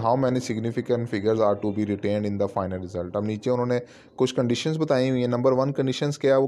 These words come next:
कहता है कि वन, टू, थ्री, फ़ोर, फ़ाइव, सिक्स, सेवन, एट, नाइन are significant figure। अब ये जो वैल्यूज़ हैं वन से नाइन तक, इसमें ज़ीरो नहीं है। अब वो आगे बता रहा है, however, zero may or may not be significant,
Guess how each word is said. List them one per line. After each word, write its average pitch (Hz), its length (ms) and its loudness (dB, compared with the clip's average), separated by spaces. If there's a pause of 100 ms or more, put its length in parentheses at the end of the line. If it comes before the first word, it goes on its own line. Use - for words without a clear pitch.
कहता 131 200 4
है 135 60 2
कि 143 60 0 (100)
वन, 135 160 2
टू, 135 160 0
थ्री, 131 200 0
फ़ोर, 131 180 2
फ़ाइव, 123 240 2
सिक्स, 131 200 -4
सेवन, 127 240 2
एट, 127 100 2
नाइन 120 280 0
are 123 140 2
significant 123 580 -4
figure। 101 220 0 (720)
अब 127 160 0
ये 151 140 4
जो 170 140 4
वैल्यूज़ 143 360 6
हैं 156 80 4
वन 135 180 2
से 151 160 0
नाइन 127 220 2
तक, 147 140 2
इसमें 139 200 -2
ज़ीरो 135 260 2
नहीं 160 200 0
है। 98 180 -2 (1000)
अब 135 140 2
वो 160 80 4
आगे 143 200 4
बता 123 260 2
रहा 117 100 4
है, - 60 -4
however, 113 460 4 (1000)
zero 180 380 4
may 170 240 4
or 240 100 4
may 233 160 4
not 226 240 2
be 220 140 0
significant, 196 680 0